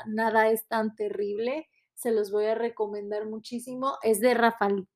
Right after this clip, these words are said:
Rafael Santander. Ese libro, eh, realmente, eh, tiene dos, pero ese me gusta muchísimo, Nada es tan terrible,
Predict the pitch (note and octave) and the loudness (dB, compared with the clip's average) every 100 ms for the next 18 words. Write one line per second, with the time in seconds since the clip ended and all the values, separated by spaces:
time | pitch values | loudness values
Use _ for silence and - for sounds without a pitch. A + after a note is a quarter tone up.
0 | - G#3+ F#3+ G3+ G3 G3 G3+ A#3 A3 F#3+ | 2 2 4 2 4 2 2 0 2 0
1 | F3+ F#3 D#4 - _ _ _ _ _ _ | 2 2 0 -4 _ _ _ _ _ _
2 | _ A3 A3 G#3+ - - C4+ A#3 A#3 A3 | _ 6 8 4 -2 -2 2 4 6 6
3 | A3 A3+ - - G#3+ G3+ G3 G#3 G3+ F#3 | 6 4 0 0 2 4 4 2 -2 2
4 | G3+ G3 - G#3+ G#3 - _ C4 D#4+ E4 | 2 2 2 0 2 -4 _ -2 2 4
5 | A3 D4 - A3+ G#3 G#3+ G#3 A#3 G#3+ G3 | 4 4 0 2 6 4 4 2 2 2
6 | A3 G#3 G3 A3 G#3+ A3+ A#3+ B3 A3 A3 | 0 -2 -4 -4 -2 0 0 0 2 4
7 | A3+ A3+ A3 A3 - G#3+ G3 F#3+ G#3+ G#3+ | 4 6 4 2 -2 0 2 4 2 4
8 | A3+ A#3+ | 2 0